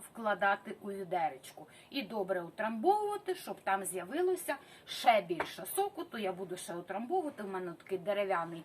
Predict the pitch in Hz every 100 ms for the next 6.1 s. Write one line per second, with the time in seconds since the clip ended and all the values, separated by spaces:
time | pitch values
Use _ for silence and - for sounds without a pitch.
0 | - - 226 285 381 - 587 359 - 320
1 | - 719 762 302 277 202 208 226 302 -
2 | 208 165 165 190 320 392 294 233 233 -
3 | - - 247 220 202 214 214 - - -
4 | - - - - - - 262 240 214 190
5 | 185 185 349 381 415 415 - - - 320
6 | 247